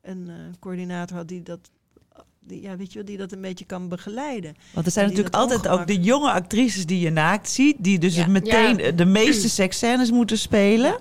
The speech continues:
Speaker 1: En, en acteurs ook.
Speaker 2: En acteurs ook, ja, ja,
Speaker 1: Zijn
Speaker 2: sorry, ja, ja.
Speaker 1: even kwetsbaar.
Speaker 2: Nee, want ik zag die mannen, Jeroen Spitsenberg, Waldemar Torenstra, ook ontzettend worstelen met een aantal scènes, me-, meer aan het begin van hun carrière. Ook van,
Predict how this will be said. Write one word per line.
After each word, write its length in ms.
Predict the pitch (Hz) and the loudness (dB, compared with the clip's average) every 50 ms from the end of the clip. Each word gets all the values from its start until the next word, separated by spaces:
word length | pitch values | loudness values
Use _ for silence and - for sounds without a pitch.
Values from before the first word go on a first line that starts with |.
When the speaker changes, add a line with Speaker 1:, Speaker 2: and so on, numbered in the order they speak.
| - - - | -10 -14 -12
Speaker 1:
En, 120 | 220 226 | -10 -10
en 200 | 226 247 285 285 | -8 -8 -8 -8
acteurs 540 | 240 220 - - 208 185 180 202 208 - - | -8 -10 -10 -10 -12 -10 -10 -12 -14 -12 -12
ook. 200 | 156 156 175 208 | -12 -12 -4 -2
Speaker 2:
En 100 | 190 190 | 0 0
acteurs 420 | 190 185 - - 170 160 156 - | 0 0 2 4 4 4 4 4
ook, 160 | 151 160 185 - | 2 0 2 2
ja, 60 | 247 | 2
ja, 140 | 233 196 190 | 4 4 2
Speaker 1:
Zijn 120 | 208 202 | 2 0
Speaker 2:
sorry, 240 | - 185 170 170 175 | -2 -4 -2 0 2
ja, 100 | 185 180 | 2 4
ja. 200 | 165 156 160 196 | 4 2 2 0
Speaker 1:
even 160 | 233 240 185 | -2 -6 -12
kwetsbaar. 560 | - 185 170 165 - - - 175 165 165 165 | -12 -12 -12 -12 -12 -12 -12 -12 -12 -10 -4
Speaker 2:
Nee, 100 | 180 190 | -2 0
want 120 | 185 190 196 | 2 2 2
ik 80 | - | 0
zag 160 | - 247 185 | 0 -2 0
die 100 | 170 196 | 2 2
mannen, 300 | 185 185 185 202 214 226 | 4 4 4 2 2 0
Jeroen 200 | 185 170 175 180 | -4 -6 -6 -6
Spitsenberg, 640 | 175 - - 175 175 - - 190 165 180 170 170 - | -8 -2 -2 -2 -2 0 -4 0 2 2 2 2 0
Waldemar 480 | 156 156 156 156 156 160 156 156 151 | 2 4 4 4 4 4 2 2 0
Torenstra, 420 | - 196 185 185 180 170 - 170 175 | 2 2 2 2 2 0 -4 -4 -6
ook 120 | 175 - - | -6 -6 -6
ontzettend 600 | 175 170 - - - - 262 240 - - 165 151 | -6 -6 -4 -4 -2 0 2 2 2 0 -4 -2
worstelen 540 | 143 147 160 165 - - - 156 147 151 151 | 0 2 2 2 0 -2 -2 -2 -2 0 0
met 100 | 147 143 | -2 -2
een 80 | 151 - | -2 0
aantal 280 | 82 139 156 - 147 | 0 0 0 -2 -4
scènes, 400 | 143 - 160 147 147 147 151 - - | -4 -2 0 0 0 -2 -4 -8 -8
me-, 340 | 151 147 151 151 151 160 - | -6 -6 -4 -2 -2 -2 -2
meer 180 | 165 165 160 151 | 0 0 2 2
aan 40 | |
het 100 | 147 139 | 2 0
begin 240 | - - - 170 165 | 0 -2 -2 -2 -2
van 140 | - 170 165 | 0 0 2
hun 140 | 170 170 160 | 2 0 0
carrière. 580 | - 170 165 151 165 151 160 165 170 165 - | 0 -2 0 0 0 0 2 0 0 2 2
Ook 120 | 131 160 156 | 0 0 0
van, 240 | - - 165 151 | -2 -4 -4 -4